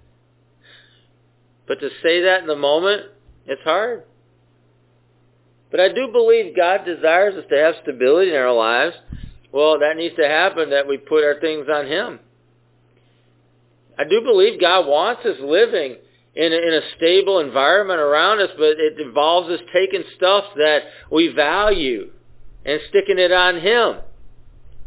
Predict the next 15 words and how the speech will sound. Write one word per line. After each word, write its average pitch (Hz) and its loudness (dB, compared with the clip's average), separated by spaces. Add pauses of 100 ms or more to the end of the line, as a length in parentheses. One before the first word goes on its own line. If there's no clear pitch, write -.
(680)
And, 185 -2
and 185 -4
you 190 -2
can 196 -2
never 233 0
believe 233 2
the 170 -2
devil 196 2
when 156 -4
he 151 -4
tells 165 0
you 151 -10
God 160 0
doesn't 160 -2
understand. 143 -4